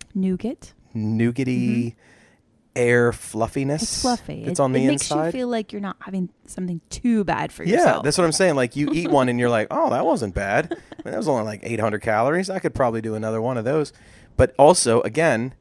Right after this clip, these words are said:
Speaker 2: have to be the little ones,
Speaker 1: Oh,
Speaker 2: 'cause
Speaker 1: you
Speaker 2: the,
Speaker 1: like fun size.
Speaker 2: 'cause the big ones are like, it's just too much. And also, I think this is how they get you, okay? This is how people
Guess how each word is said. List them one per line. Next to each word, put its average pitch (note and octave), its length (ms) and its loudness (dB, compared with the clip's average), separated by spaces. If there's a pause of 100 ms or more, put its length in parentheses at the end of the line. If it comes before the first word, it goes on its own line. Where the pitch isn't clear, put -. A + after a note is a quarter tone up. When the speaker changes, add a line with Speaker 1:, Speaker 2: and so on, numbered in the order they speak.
Speaker 2:
have A2 220 -12
to - 60 -14
be A#2+ 100 -4
the C3 60 -6
little D#3 220 -2
ones, - 300 -8
Speaker 1:
Oh, G#3 40 -2
Speaker 2:
'cause G#3+ 100 2
Speaker 1:
you G3 40 0
Speaker 2:
the, F#3+ 60 0
Speaker 1:
like F#3+ 120 -2
fun F#3+ 280 -4
size. D#3 200 -14
Speaker 2:
'cause C#3 140 -10
the D3 80 0
big D#3+ 240 2
ones A2+ 240 0
are A2 140 0
like, G#2+ 280 -4
it's - 220 -8
just - 180 -8
too C3+ 120 -2
much. - 400 -6 (720)
And C3 100 4
also, C3+ 600 6
I D3 100 -6
think F3 460 -4 (500)
this A#3 140 -2
is - 100 -2
how B3 60 -2
they D#3 100 0
get C3 240 -2
you, - 160 -10 (260)
okay? A2 300 -6
This D3 220 -6
is G3+ 80 -4
how F3 180 4
people B2+ 540 -4